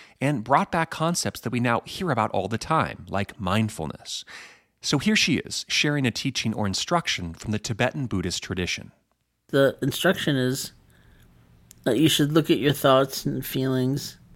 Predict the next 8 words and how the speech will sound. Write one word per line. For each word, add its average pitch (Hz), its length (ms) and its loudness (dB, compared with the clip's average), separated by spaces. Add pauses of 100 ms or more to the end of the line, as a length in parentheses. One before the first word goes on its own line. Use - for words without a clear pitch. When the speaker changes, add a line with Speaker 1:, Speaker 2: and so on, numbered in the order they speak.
(420)
Speaker 2:
as 139 200 4
though 143 100 6
you 135 220 6
were 127 80 6
quite 160 320 6
an 160 120 4
elderly 139 540 4
person 123 720 -2